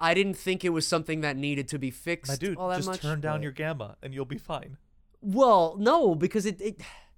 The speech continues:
Speaker 1: it's not the same, because
Speaker 2: It
Speaker 1: they,
Speaker 2: is the same.
Speaker 1: the colors are, the contrast is a little bit higher.
Speaker 2: You can change that.
Speaker 1: Yeah, I guess I could do it myself, but what am I paying them for?
Speaker 2: <laughs>
Speaker 1: Like, they're gonna fucking re-release the game for me to make changes myself?
Speaker 2: I, I really, I, I, I, I'm going to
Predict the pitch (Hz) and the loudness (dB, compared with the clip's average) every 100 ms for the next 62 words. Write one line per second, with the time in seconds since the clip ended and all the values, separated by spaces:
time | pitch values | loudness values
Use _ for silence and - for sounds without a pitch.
0 | _ _ 196 214 262 - - 392 269 165 | _ _ -6 0 0 0 0 2 2 0
1 | 170 202 214 254 320 285 214 - 139 - | -2 0 4 6 4 2 0 6 6 6
2 | 285 294 240 226 233 220 208 262 269 - | 4 4 4 4 4 2 2 2 2 2
3 | 185 156 165 151 160 156 143 147 151 143 | 0 0 -6 -6 -4 -2 -2 -6 -4 -2
4 | 131 196 220 262 254 349 320 240 156 110 | 2 2 2 0 2 2 2 4 4 4
5 | - - 453 427 240 247 294 294 294 254 | -2 2 6 6 4 4 6 6 4 4
6 | 165 277 294 254 233 - 277 294 - 330 | 4 6 6 6 4 4 6 8 6 2
7 | 330 381 392 403 - 403 427 466 494 508 | 2 4 6 4 6 6 6 6 6 4
8 | - 233 190 - 277 - 285 311 302 320 | 6 6 8 6 6 6 6 8 6 6
9 | 392 381 320 - 381 330 294 311 320 302 | 4 6 2 4 2 2 2 2 2 2
10 | 311 330 330 247 269 302 311 277 285 269 | 0 0 -2 4 4 4 2 2 2 2
11 | 208 254 254 - - 240 254 285 269 247 | 6 4 4 0 2 2 0 -2 4 6
12 | 170 175 285 175 170 190 196 190 165 - | 6 6 8 6 4 4 4 2 -4 -4
13 | 156 165 - 175 156 165 165 139 165 180 | -2 0 0 -2 0 -4 -4 -6 -4 -2
14 | 190 | -4